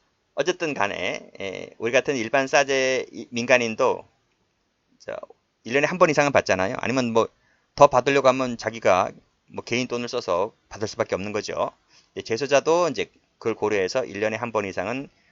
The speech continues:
건강검진을 해야 된다라고 나와 있는데요. 다만 앞에 끊고 예외가 있습니다. 십구 세 미만자 밑줄,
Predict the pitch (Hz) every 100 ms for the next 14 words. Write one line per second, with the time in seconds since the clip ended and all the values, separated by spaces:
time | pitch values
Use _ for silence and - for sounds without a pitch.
0 | _ - 92 101 101 92 92 101 110 113
1 | 117 101 95 90 90 90 85 87 85 90
2 | 87 78 85 143 - _ _ _ _ _
3 | _ _ _ _ _ - 95 104 101 110
4 | - 95 - - _ _ _ _ _ _
5 | _ _ _ _ _ _ _ _ _ _
6 | _ _ _ _ _ _ _ _ _ -
7 | 98 107 135 113 - - - - _ _
8 | _ - - - 135 139 123 104 101 101
9 | 101 110 87 - -